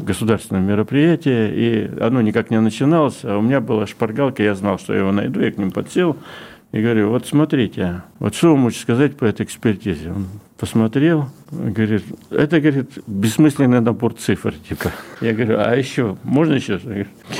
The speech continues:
«Не понимаю», говорит. А это я ему подсунул вот ту самую эту.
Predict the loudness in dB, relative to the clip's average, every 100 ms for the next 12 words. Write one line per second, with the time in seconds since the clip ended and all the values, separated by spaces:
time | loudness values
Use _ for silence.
0 | -4 0 2 2 4 4 2 0 -4 -4
1 | -6 -6 -2 0 0 0 2 2 2 2
2 | 0 2 2 2 0 -4 -2 0 2 0
3 | -2 -6